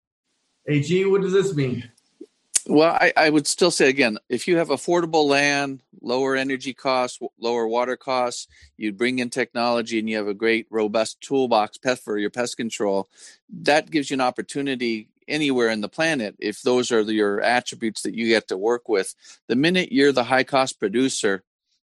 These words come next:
Speaker 2: and you're competing with someone else that can come in and undercut you with price,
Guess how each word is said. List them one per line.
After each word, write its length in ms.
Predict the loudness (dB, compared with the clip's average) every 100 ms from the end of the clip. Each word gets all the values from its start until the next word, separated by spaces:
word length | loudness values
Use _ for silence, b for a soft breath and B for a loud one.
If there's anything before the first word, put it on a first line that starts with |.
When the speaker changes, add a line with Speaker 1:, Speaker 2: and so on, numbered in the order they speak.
| -4
Speaker 2:
and 220 | -2 2
you're 100 | 0
competing 540 | -2 -10 -2 0 0
with 100 | -2
someone 320 | -2 -2 -2 0
else 180 | -2
that 140 | -4 -6
can 140 | -8
come 240 | -4 0 2
in 160 | 2
and 100 | 2
undercut 500 | 0 0 0 0 0
you 80 | 0
with 160 | -2 0
price, 440 | 2 2 2 -4